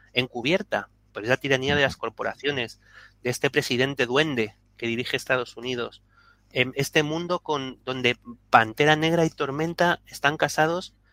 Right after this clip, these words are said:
Speaker 1: y viven en Wakanda y gobiernan un poco África, pero Pantera Negra se ha convertido en una pantera, en un hombre pantera.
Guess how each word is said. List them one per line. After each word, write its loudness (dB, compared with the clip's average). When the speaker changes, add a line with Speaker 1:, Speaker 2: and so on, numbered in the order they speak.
Speaker 1:
y -2
viven 0
en -4
Wakanda 0
y 0
gobiernan -2
un -10
poco -2
África, 0
pero -2
Pantera -2
Negra -2
se -8
ha -4
convertido -2
en -8
una -4
pantera, -2
en -4
un -8
hombre -2
pantera. -4